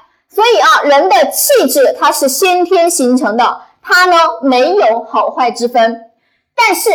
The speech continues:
人的性格会是天生的吗？那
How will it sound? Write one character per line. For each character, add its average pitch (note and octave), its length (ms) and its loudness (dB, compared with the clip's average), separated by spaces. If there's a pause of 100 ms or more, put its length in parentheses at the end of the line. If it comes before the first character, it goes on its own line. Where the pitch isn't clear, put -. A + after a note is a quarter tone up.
(340)
人 C#4+ 180 0
的 G4 160 0
性 F4+ 480 0
格 G3+ 240 2 (180)
会 D4+ 160 0
是 C#4+ 120 -2
天 C#4+ 280 0
生 C#4 240 0
的 C#4 120 0
吗？ A#3+ 340 -2 (720)
那 D4 320 0